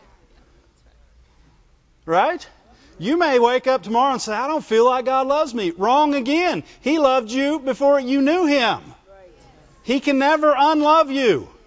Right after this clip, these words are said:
Amen? Don't rely on your feelings. God doesn't work through 'em. He wants you to have 'em.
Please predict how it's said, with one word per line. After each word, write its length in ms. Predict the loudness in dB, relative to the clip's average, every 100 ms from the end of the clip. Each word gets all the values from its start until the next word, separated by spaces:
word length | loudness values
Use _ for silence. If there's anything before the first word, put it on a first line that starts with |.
| _ _ _ -20 -20 -20 -20 -20 -20 -20 _ _ _ _ _ _ _ _ _ _ _ _ _ _ _ _ _ _ _ _ _ _ _ _ _ _ _ _ _ _ -8
Amen? 520 | -2 0 0 0 -4 -12 -20 -20 -20 -20 _ _ _ _ _ -4
Don't 320 | -2 -2 0
rely 540 | 0 2 2 0 -2
on 260 | 0 -2 -2
your 140 | -4
feelings. 500 | -4 -6 -4 -4 -4
God 320 | -2 -2 0
doesn't 340 | 0 0 -2 -2
work 340 | 2 2 0
through 340 | -2 2 4 2
'em. 180 | -4 -16 _ _ _ _ _ _ _ _ _ _ _ _ _ _ _
He 140 | _ -4
wants 340 | -2 -2 -2
you 140 | -4 0
to 160 | -2
have 360 | 2 2 2 0
'em. 240 | -2 -4